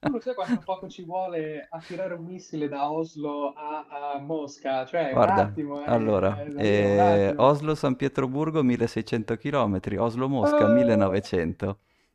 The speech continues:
Speaker 2: Il raggio di un F diciotto Super Hornet, duemila, tremila chilometri, a posto. <laughs> Cioè, proprio
Speaker 1: No,
Speaker 2: senza
Speaker 1: cioè,
Speaker 2: neanche
Speaker 1: di cosa stiamo
Speaker 2: <laughs>
Speaker 1: parlando?
Speaker 2: Vabbè.
Speaker 1: Stiamo,
Speaker 2: Vabbè,
Speaker 1: non
Speaker 2: e
Speaker 1: stiamo
Speaker 2: poi
Speaker 1: parlando
Speaker 2: invece due,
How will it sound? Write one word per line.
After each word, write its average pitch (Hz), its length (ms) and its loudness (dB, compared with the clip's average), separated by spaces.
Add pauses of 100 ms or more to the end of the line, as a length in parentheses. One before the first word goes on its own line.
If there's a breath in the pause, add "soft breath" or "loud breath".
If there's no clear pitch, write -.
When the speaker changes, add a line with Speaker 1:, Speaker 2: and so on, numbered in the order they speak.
(220)
Speaker 2:
Il 120 160 0
raggio 123 320 4
di 113 80 0
un 120 160 4
F 123 140 -2
diciotto 123 520 2
Super 120 360 0
Hornet, 107 580 2 (200)
duemila, 117 540 2
tremila 113 380 0
chilometri, 113 560 2
a 104 60 0
posto. - 720 -2
<laughs> - 360 -12
Cioè, - 440 -10 (140)
proprio 123 280 0
Speaker 1:
No, - 0 -
Speaker 2:
senza 135 340 4
Speaker 1:
cioè, - 0 -
Speaker 2:
neanche 123 380 2
Speaker 1:
di - 40 -6
cosa 143 200 2
stiamo 143 280 0
Speaker 2:
<laughs> - 0 -
Speaker 1:
parlando? 131 500 0 (280 loud breath)
Speaker 2:
Vabbè. 104 300 0 (340 soft breath)
Speaker 1:
Stiamo, 123 320 2
Speaker 2:
Vabbè, - 220 -2
Speaker 1:
non 139 280 4
Speaker 2:
e 143 120 6
Speaker 1:
stiamo 180 40 -2
Speaker 2:
poi 170 160 6
Speaker 1:
parlando 156 240 4
Speaker 2:
invece 131 360 4
due, 131 720 4